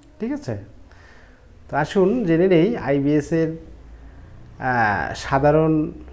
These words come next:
যে লক্ষণগুলো, হুম, সেগুলো কেমন হতে পারে। আইবিএস এর সাধারণ লক্ষণ। আইবিএস রোগীর লক্ষণ হচ্ছে, আহ, এই লক্ষণটা এক একজনের ক্ষেত্রে এক এক রকম হতে পারে।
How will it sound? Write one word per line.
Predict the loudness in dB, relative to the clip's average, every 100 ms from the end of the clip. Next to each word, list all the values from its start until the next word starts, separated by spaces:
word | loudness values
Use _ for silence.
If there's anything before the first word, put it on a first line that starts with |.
| -8
যে | -4 -2
লক্ষণগুলো, | 0 -2 -2 -4 -4 -4 -8 -12 -20 -20 -20 -20 -20 -20 -20 -10
হুম, | -8 -8 -10 -14 -18 -20
সেগুলো | -4 -2 -2 -4 -4 -6
কেমন | -4 -2 -4
হতে | -6 -10
পারে। | -8 -10 -12 -18 -20 -20 -20 -18 -18 -18 -18 -4
আইবিএস | 0 2 4 4 4
এর | 4 6 4 -4 -14 -18 -16
সাধারণ | -2 2 4 4
লক্ষণ। | 2 -2 -6 -10 -10 -14 -18 -18 -18 -18 -18 -18 -18 -16 -18 -18 -14 2
আইবিএস | 4 6 6 4 2
রোগীর | 0 2
লক্ষণ | 2 2 -4 -6
হচ্ছে, | -6 -6 -6
আহ, | -6 -8 -18 -18 -20 -20 -18 -20 -18 -20 -18 -18 -10 0 2 2 2
এই | 2
লক্ষণটা | 4 4 0 2 2
এক | 2 -2 -2 -2
একজনের | 0 0 0 -2
ক্ষেত্রে | -6 -6 -2
এক | -2 -2
এক | -2 -4
রকম | -6 -8
হতে | -10 -10
পারে। | -12